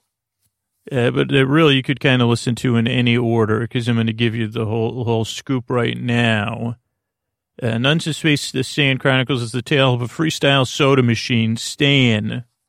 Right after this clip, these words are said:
and his sidekick, Scooter. Uh, they're somewhere out there, uh, between the, the <laughs> earth and stars, really, uh, Fievel,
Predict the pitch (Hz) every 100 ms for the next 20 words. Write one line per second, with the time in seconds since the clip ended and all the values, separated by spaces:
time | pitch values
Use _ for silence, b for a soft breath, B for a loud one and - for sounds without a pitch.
0 | _ _ _ _ - 135 131 127 156 156
1 | 156 139 131 - 139 - - - 135 120
2 | 107 117 117 - _ _ _ _ - 135
3 | 123 117 120 135 127 - 170 170 151 147
4 | 143 143 143 - 131 127 123 120 123 139
5 | 131 123 123 123 - 143 143 131 135 127
6 | 127 120 120 123 120 92 165 131 170 143
7 | 143 139 117 - 139 147 131 117 117 135
8 | 135 143 123 117 113 110 110 127 117 110
9 | 113 113